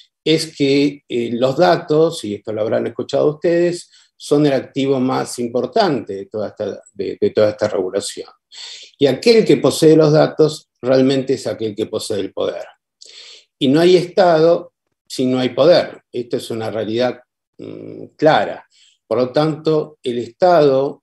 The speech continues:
y, y fundamentalmente el gobierno en cada una de sus instancias tenía que adoptar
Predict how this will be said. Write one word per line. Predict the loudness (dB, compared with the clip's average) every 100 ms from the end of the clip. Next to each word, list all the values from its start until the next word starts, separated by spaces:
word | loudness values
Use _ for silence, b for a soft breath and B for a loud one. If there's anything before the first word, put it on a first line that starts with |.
| -16
y, | -12 -10 -10 -12 -12 -6
y | -6 -6
fundamentalmente | -8 -4 -2 -2 2 2 4 2 2 0 -2 -6 -6
el | -4
gobierno | 2 6 8 6 4 -2 -2
en | -2
cada | 2 2
una | 2 -2
de | -6
sus | -8 -8
instancias | -4 0 2 2 -2 -2 -8 B B B 0
tenía | 4 6 6 4
que | 2 0 -2 -6
adoptar | -4 -2 -4 -4 0 2 0 -4